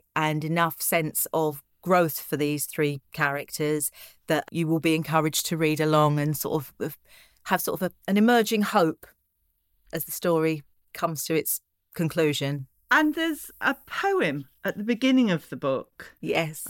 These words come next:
Speaker 2: "Grief is a forever binding thing." Can you
Speaker 1: Oh,
Speaker 2: just
Speaker 1: yes.
Speaker 2: tell us a bit more about that?
Speaker 1: I'm not the best poet. However, I just, sentences and little phrases will come in my head and I'll scribble them down.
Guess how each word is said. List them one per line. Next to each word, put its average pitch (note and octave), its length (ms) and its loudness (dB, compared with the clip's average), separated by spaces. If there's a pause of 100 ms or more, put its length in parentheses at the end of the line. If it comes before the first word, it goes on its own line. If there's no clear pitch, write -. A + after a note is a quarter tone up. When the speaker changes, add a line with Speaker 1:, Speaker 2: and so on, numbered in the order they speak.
Speaker 2:
"Grief A#3+ 600 0
is G3+ 160 -2
a G3+ 60 0
forever G#3+ 500 0
binding G#3+ 720 0
thing." B2+ 500 -4
Can B3+ 240 2
you F#4 60 -2
Speaker 1:
Oh, B3 140 2
Speaker 2:
just D#3 180 2
Speaker 1:
yes. D3 80 -8
Speaker 2:
tell E4 220 0
us G3 120 -4
a E3 60 -4
bit F3 180 0
more B3 280 0
about - 300 -4
that? G#2+ 180 -10 (480)
Speaker 1:
I'm D3 160 0
not F#3+ 180 2
the - 60 -18
best - 340 -4
poet. C3 540 -4 (440)
However, E3 640 2 (140)
I D#3 220 2 (180)
just, - 420 -2
sentences G#3 600 2
and F#3 120 2
little F3 300 2
phrases E3 480 2
will D3 80 -8
come E3 240 0
in D#3 80 0
my D3+ 140 2
head C#3+ 280 0
and D3+ 80 0
I'll C#3+ 120 0
scribble G#3 360 0
them E3 200 2
down. C3 520 0